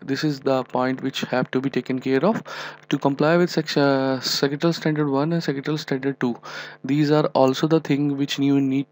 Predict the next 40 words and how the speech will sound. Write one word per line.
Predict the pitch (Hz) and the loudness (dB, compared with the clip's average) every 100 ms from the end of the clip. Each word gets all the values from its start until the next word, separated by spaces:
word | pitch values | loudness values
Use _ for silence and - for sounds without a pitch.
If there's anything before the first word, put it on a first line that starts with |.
| 151 | -2
to | 139 | 0
follow | 127 131 131 147 | 0 2 2 2
up। | 165 - | -2 -6
मतलब | 123 127 | -6 -6
secretarial | 127 127 135 156 | -6 -6 -4 -4
standard | - 151 151 143 | 0 0 2 2
one | 143 151 | 2 0
और | |
secretarial | 147 139 135 151 - | -2 -4 -4 -4 -2
standard | 139 147 147 | 0 0 0
two | 143 143 | 0 2
आए | 131 | 2
थे | 131 143 147 | 2 -2 -2
आईसीसीआई | 123 127 143 147 | -2 -2 0 0
की | 139 | 0
तरफ | 139 135 131 | 0 -2 -2
से | 147 151 - - - | -4 -6 -8 -12 -8
फ्रेमवर्क | - 131 135 143 | 0 4 4 4
होके, | 143 139 170 190 - - - | 4 2 0 -4 -8 -16 -8
तो | - - | -2 0
आपको | 143 156 | 0 0
वो | 156 147 | 0 0
फॉलो | 139 143 | 0 2
करने | 143 131 | 0 0
ही | 139 | -2
पड़ेंगे। | 147 131 131 131 123 - - - 123 | -2 -2 -2 -4 -6 -10 -16 -12 -4
Get | 131 147 151 - | 0 0 0 -4
your | 143 143 143 | -2 0 -2
accounts | - 139 143 160 - - - 131 135 | -2 0 0 -2 -6 -10 -10 -2 -2
books | 151 - - 131 | -2 -4 0 0
audited | 131 135 143 131 | 0 -4 -4 -4
every | 120 123 | -6 -4
year | 139 196 - - - - | -4 -4 -8 -14 -14 -8
to | 151 139 | -2 0
maintain | 139 160 160 | 0 0 0
minute | 151 151 170 170 170 - 131 | 0 0 0 0 -2 -4 0
books | 156 - - - - - | 0 -2 -12 -12 -12 -8
and | 139 139 | -4 -4
statutory | - 131 - 131 139 147 - - - | -4 -8 -8 -4 -4 -4 -8 -16 -8
registers। | 123 120 - 123 120 | -4 -4 -2 0 0